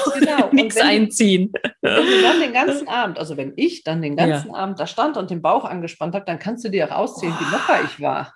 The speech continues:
Speaker 2: Ja, ja. <laughs>
Speaker 1: Und ich hab
Speaker 2: Nee.
Speaker 1: wirklich Muskelkater gehabt,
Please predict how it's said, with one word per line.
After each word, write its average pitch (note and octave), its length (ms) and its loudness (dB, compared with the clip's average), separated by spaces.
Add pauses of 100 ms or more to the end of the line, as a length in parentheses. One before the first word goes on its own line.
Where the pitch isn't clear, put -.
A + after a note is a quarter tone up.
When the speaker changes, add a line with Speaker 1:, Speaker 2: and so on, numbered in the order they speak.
(100)
Speaker 2:
Ja, G3+ 280 4
ja. G#3+ 160 4 (360)
<laughs> C5 320 0
Speaker 1:
Und A#3+ 160 -2
ich A3 160 0
hab B3 140 0 (120)
Speaker 2:
Nee. B3+ 140 4 (100)
Speaker 1:
wirklich D4 340 -6
Muskelkater D#3+ 640 -8
gehabt, C#3 320 -14